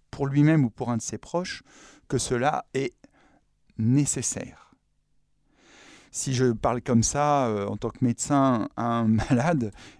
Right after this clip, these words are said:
et que je lui dis : « Vous êtes malade par nécessité, euh,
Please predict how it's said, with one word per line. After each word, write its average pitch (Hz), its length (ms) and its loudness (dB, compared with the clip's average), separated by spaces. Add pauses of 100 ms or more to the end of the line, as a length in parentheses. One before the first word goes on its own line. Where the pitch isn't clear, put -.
et - 60 -12
que - 200 -6
je 123 160 -2
lui 123 220 -2
dis : « 123 200 -4
Vous 113 220 -2
êtes 127 220 -4
malade 123 460 4
par 110 200 0
nécessité, 131 960 2
euh, 110 420 4